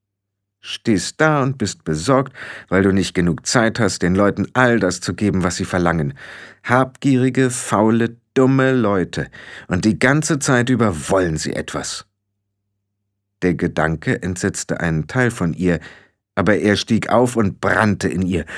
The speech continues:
und wartete nur auf eine Gelegenheit, aus dem Mund zu entkommen. „Hier muss aufgeräumt werden“, murmelte Tiffany. „Oh, darum kümmere ich mich, während wir fort sind“,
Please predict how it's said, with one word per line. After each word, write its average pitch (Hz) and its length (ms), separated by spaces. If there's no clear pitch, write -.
und 92 180
wartete 117 420
nur 110 320
auf 92 140
eine 113 160
Gelegenheit, 107 640
aus 95 80
dem 104 160
Mund 123 180
zu 117 120
entkommen. 104 540
„Hier 123 140
muss 123 160
aufgeräumt 98 500
werden“, - 300
murmelte 101 480
Tiffany. 95 500
„Oh, 240 180
darum 165 300
kümmere 151 340
ich - 260
mich, - 300
während 285 220
wir 214 100
fort 123 260
sind“, 101 280